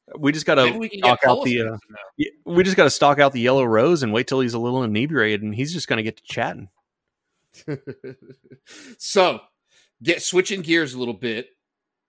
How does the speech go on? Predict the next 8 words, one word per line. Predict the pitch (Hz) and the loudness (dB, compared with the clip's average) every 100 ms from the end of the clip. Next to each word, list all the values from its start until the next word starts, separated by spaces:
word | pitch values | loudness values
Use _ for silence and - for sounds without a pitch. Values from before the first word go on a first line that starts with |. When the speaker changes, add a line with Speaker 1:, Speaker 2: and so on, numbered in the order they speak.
| _ _ _ _ _ _ _ _ _ _ _ _ - | _ _ _ _ _ _ _ _ _ _ _ _ -8
Speaker 2:
Texas | 143 - 135 - | -6 -6 -10 -10
men's | 120 110 | -10 -10
basketball. | 123 104 101 - 104 95 92 _ _ _ _ _ _ - | -10 -10 -12 -18 -18 -18 -20 _ _ _ _ _ _ -14
So | - 175 165 | -4 0 0
hot | 156 151 143 | -2 -4 -4
on | 139 131 | -6 -8
this | 135 - | -10 -12
team. | 147 139 135 131 | -16 -12 -10 -12